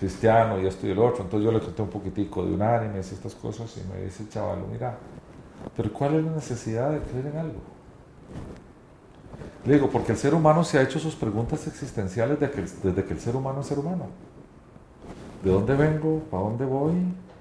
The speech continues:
¿Por qué estoy aquí? ¿Y cómo me tengo que comportar mientras estoy aquí?". Esas son cuatro preguntas existenciales que el ser humano se las ha hecho siempre.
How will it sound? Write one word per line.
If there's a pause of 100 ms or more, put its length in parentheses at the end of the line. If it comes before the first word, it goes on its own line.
(600)
¿Por
qué
estoy
aquí? (600)
¿Y
cómo
me
tengo
que
comportar
mientras
estoy
aquí?". (1600)
Esas
son (100)
cuatro
preguntas
existenciales (540)
que
el
ser
humano
se
las
ha
hecho
siempre.